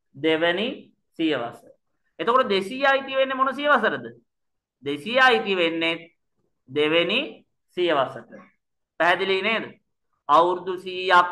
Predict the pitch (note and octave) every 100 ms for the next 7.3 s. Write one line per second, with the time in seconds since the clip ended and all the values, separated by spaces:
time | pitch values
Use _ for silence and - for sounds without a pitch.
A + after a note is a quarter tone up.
0 | - E3 D#3+ D#3+ F#3+ F#3 - - _ _
1 | _ _ D3 F3 F3 F#3 F#3 F#3 F#3 F#3
2 | F3+ G3 F#3+ G#3 C#4 - _ _ _ _
3 | _ _ F#3 F3+ D3 B2+ A#2 A2+ _ _
4 | _ _ C#3 F3+ G3 G3+ G3 G3+ - _
5 | _ D#3 - G3+ G3 G3 G3 F#3+ D#3+ F#3
6 | F#3+ F#3+ F#3+ F#3 F3+ F3 F#3 F#3 F3+ F3+
7 | F3 E3 D#3+